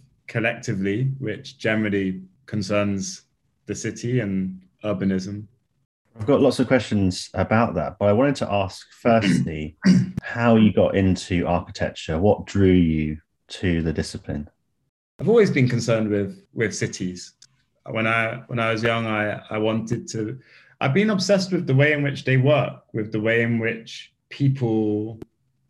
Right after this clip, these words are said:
Speaker 1: engage with each other, the way in which culture manifests itself, and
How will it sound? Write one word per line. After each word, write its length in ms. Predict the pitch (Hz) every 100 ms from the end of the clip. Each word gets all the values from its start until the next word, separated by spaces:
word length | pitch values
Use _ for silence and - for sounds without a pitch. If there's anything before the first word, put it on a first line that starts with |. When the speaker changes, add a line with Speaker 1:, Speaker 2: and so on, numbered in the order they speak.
| _ _ _
Speaker 1:
engage 540 | 110 107 101 120 120
with 140 | 110 95
each 200 | 95 -
other, 300 | 98 95 95
the 160 | 92
way 260 | 98 110 110
in 140 | 107
which 380 | 104 101 - -
culture 800 | - 127 - - 113 107 107 107 _ _ _ _ _
manifests 640 | 113 110 107 127 117 - 110
itself, 600 | - - 101 98 - _ _ _ _
and 600 | 113 107 104 101 98 95